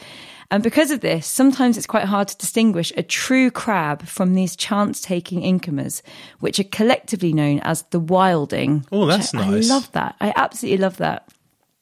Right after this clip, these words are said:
Speaker 2: The wilding apples.
Speaker 1: Yeah, it's beautiful.
Speaker 2: Lovely. 'Cause, yeah, 'cause you often get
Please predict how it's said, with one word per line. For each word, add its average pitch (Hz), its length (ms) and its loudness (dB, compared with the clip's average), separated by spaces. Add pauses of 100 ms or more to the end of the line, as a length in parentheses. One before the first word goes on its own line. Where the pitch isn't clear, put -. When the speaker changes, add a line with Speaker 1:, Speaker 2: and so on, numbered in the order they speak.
Speaker 2:
The 135 100 -2
wilding 151 680 0
apples. 110 680 -10
Speaker 1:
Yeah, 214 260 0
it's 156 160 -4
beautiful. 147 540 -4 (160)
Speaker 2:
Lovely. 113 320 -2
'Cause, 214 200 0
yeah, 233 220 6
'cause - 240 -4
you 185 240 -2
often 165 400 -4
get 160 400 0